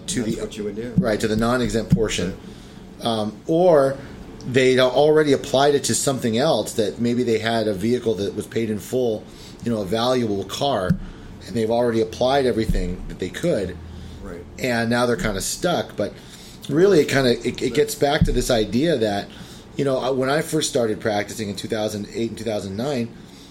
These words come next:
Speaker 1: we didn't see stuff like this. Trustees were so busy. Chapter seven trustees were so busy. There were so many cases being filed that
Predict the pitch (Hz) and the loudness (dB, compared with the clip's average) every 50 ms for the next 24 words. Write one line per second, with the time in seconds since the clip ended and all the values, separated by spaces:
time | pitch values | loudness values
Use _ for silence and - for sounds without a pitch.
0 | - - - - - - - - 151 214 233 370 349 247 - - 175 202 180 - | -20 -20 -20 -20 -20 -14 -6 -2 -2 0 0 0 0 0 -2 -2 -2 -2 0 0
1 | 139 120 113 - 101 92 - - 92 - - - 180 190 185 185 208 220 180 165 | 0 0 0 0 -2 -2 -2 -4 -4 -4 -2 0 0 0 0 0 -2 0 0 0
2 | 139 - - 175 180 165 123 143 151 143 107 92 - 160 180 170 185 175 - - | -2 0 0 -2 -2 0 0 0 0 0 -2 0 0 0 0 0 -2 -2 0 2
3 | 160 160 165 160 123 - 131 117 - 131 131 110 98 101 90 - - 170 175 170 | 2 2 2 0 0 0 -2 -2 -2 -2 -2 -2 -2 -4 -4 -2 -2 -2 -2 -2
4 | - - 123 139 104 92 - - - - - - - - - - - - - - | 0 0 0 0 0 -2 -8 -10 -12 -16 -20 -20 -20 -20 -20 -18 -20 -20 -20 -20
5 | - - - - 120 113 110 - - - 160 160 180 180 160 135 120 - - 135 | -20 -16 -6 -2 -2 -2 0 -2 -2 0 0 0 2 2 2 0 0 0 0 0
6 | 139 139 - 117 95 85 107 101 92 - - 110 113 104 - - - - - - | 0 0 0 -4 -4 -4 -4 -4 -4 -4 -4 -2 -2 -2 -4 -6 -10 -14 -18 -20
7 | - - - - - - - - - - - - - - 120 - 214 208 104 - | -20 -20 -20 -20 -20 -20 -20 -20 -20 -20 -18 -14 -8 -4 -2 -2 -2 -2 -4 -6